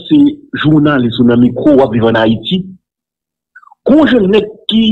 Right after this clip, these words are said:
nan besmen a letranje a, ki gen telefòn nan men nou de gwo òdinatè devan la,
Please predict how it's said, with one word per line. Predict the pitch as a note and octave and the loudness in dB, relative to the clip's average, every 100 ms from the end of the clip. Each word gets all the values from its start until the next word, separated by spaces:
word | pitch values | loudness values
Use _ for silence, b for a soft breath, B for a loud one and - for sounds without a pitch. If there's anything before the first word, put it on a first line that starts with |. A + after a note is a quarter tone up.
| A3 A#2+ | -2 0
nan | F#3+ | 2
besmen | G3 - - E3+ | 2 0 0 0
a | F3 | 0
letranje | D#3+ D#3 D#3 A#2+ G#2+ A2 | -2 -2 -2 -2 0 0
a, | E2+ - _ _ _ _ | -2 -8 _ _ _ _
ki | - D#3+ | -4 -2
gen | D3+ | 0
telefòn | E3 D#3 C#3 C3 | 0 0 0 0
nan | C3 | 2
men | A#2+ A#2+ | 2 2
nou | |
de | A#2 | 0
gwo | G#2+ A2+ A2+ | 0 0 0
òdinatè | A#2 A2+ A2 | -2 -2 0
devan | G#2+ G#2 | 0 0
la, | A2 | 0